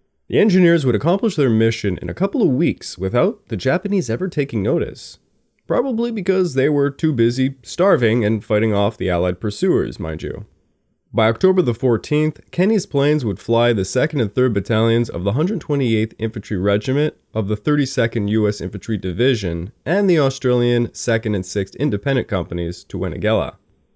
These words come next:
From there, the men awaited orders for a march northwest along the coast to hit the Japanese at Buna. A plan was soon developed to move some of these men along a coastal track to Pongani,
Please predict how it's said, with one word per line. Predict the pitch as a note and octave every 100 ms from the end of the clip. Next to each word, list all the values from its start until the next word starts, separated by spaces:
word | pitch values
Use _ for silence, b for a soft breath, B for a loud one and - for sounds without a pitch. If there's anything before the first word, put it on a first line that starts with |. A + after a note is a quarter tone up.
| _ _ _
From | - A2+ A#2
there, | E3+ G#3+
the | C#3+
men | A#2 E3+
awaited | G#3 E3+ E3+ C#3 -
orders | A#2+ B2+ C3 B2+
for | - G#2+
a |
march | G#2+ C#3+ A#2+ - G#2
northwest | B2 F3 C#3+ D3+ D#3 A2
along | G2+ A#2 G#2+
the | F#2
coast | - A#2 F2+ - -
to | -
hit | A2 F3+
the | F3
Japanese | A#2 A2 G#2+ G#2 G#2+ G#2+
at | F#2+ E2
Buna. | A#2 A2 D2+ - _ _ _ _ _ _ _ _ -
A | -
plan | - A3+ C4+
was | F3 A2
soon | - G3+
developed | E3 F#2 A2 F#2 - -
to | A#2
move | C#3+ B3+
some | - F3+
of | D#3+
these | G#2+ A#2+ G#2+
men | G#2 A2 A2+ -
along | A#2+ G#3+ F3+
a | A2
coastal | A2 F#2+ - F2
track | - A#2+ B2+ -
to | G#2+ G2 - _
Pongani, | - A#2+ G#2+ F#2 A2+ A#2 E2+ C2+